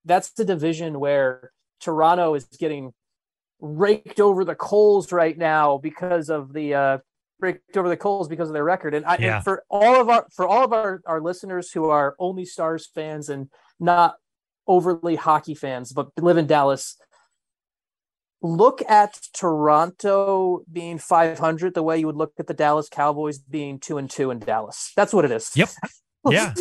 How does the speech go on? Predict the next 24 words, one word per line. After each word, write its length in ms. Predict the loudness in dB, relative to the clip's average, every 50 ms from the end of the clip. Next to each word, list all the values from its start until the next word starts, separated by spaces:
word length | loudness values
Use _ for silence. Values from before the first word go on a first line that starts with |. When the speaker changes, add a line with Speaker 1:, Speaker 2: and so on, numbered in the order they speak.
| -4 -2
Speaker 1:
Like, 200 | -2 -4 -4 -4
that's, 560 | -4 -4 -4 -4 -4 -10 -14 -14 -14 -12 -8 -4
like, 120 | -2 0
that's, 220 | 2 2 0 2 2
that, 180 | 0 0 2
that's 240 | 2 2 0 0 -4
ex-, 180 | -12 -8 -4 -4
exactly, 680 | -4 -4 -4 -8 -6 -2 0 0 0 0 -2 -4 -6
that's 220 | -4 -4 -6 -6 -8
essentially 640 | -14 -8 -2 -2 -2 -2 -2 -8 -10 -8 -6 -4 -2
what 160 | -2 -2 -2
it 100 | -2 -4
is. 220 | -4 -6 -6 -6
And 220 | -8 -8 -8 -10 -16 _ _ _ -20 -20 -20 -20 _ _ _ _
that's 260 | -4 -4 -4 -4 -2
what 180 | -4 -4 -4 -4
Toronto 520 | -6 -4 0 0 0 2 0 0 -4 -4
is. 360 | -4 -6 -8 -8 -10 -12 -16 -14
And 160 | -14 -14 -14
so 400 | -14 _ -2 0 0 0 0 -4 -14 -20 -20 _ _ _ -16
the 100 | -16 -16
T-, 60 | -16 _ -20 _ _ -2
Maple 280 | -2 -2 0 0 -2
Leafs 200 | -2 -2 -4 -4